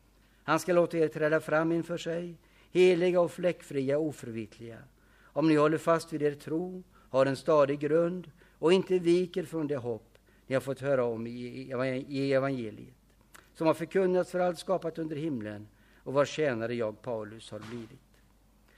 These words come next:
Nu gläder jag mig över att få lida för er. Vad som ännu fattas i Kristi lidande, det lider jag i mitt eget kött för hans kropp som är kyrkan. Dess tjänare har jag blivit,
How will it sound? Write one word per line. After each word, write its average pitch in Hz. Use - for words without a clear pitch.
Nu 214
gläder 185
jag 170
mig 151
över 135
att 135
få 131
lida 127
för -
er. 120
Vad 151
som 185
ännu 196
fattas 196
i 190
Kristi 185
lidande, 127
det 156
lider 170
jag 156
i -
mitt 147
eget 139
kött 202
för 160
hans 135
kropp 147
som 151
är 123
kyrkan. 131
Dess 135
tjänare 151
har 156
jag 151
blivit, 160